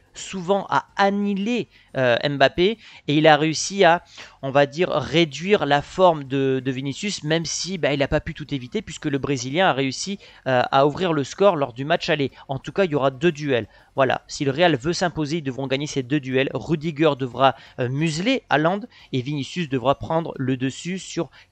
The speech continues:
Kyle Walker. Ma composition, c'est exactement la même qu'au match aller. Courtois, Camavinga, Carvajal sur les côtés,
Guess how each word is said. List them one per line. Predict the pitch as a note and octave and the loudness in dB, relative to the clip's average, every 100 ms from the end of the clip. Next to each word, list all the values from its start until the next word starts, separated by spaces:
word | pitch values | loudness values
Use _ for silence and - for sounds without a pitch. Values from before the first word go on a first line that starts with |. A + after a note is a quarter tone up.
| - | -2
Kyle | F#3+ G3 F3+ - | 2 2 0 -8
Walker. | B2+ C3 G3+ - D3 A#2 _ - - | 2 4 4 0 -2 -2 _ -20 -6
Ma | C#3+ G#3+ | 2 4
composition, | A#3 G3 G3+ F3+ - F3+ F3+ _ - | 4 -2 -4 -4 -4 -6 -6 _ -20
c'est | - - C#3+ | -12 -10 -4
exactement | D3+ B2 A#2+ G3 - F#3+ F3 F3 | -4 -4 -2 -2 0 -4 0 0
la | D#3+ | 0
même | D#3 D#3+ C#3+ | 0 -4 -4
qu'au | - | -2
match | D#3+ D3+ - | 0 0 2
aller. | C#3 C#3+ E3 _ _ | 0 0 -4 _ _
Courtois, | - - - D3 D3 _ - _ | -4 -4 2 2 2 _ -20 _
Camavinga, | F#3 F3 E3+ E3+ E3+ E3+ | 0 2 0 -2 0 0
Carvajal | - D3+ D#3+ D3+ D#3 | 0 0 2 2 -2
sur | E3 | -4
les | D3 | -4
côtés, | D#3 D3 D#3 | -4 -2 -2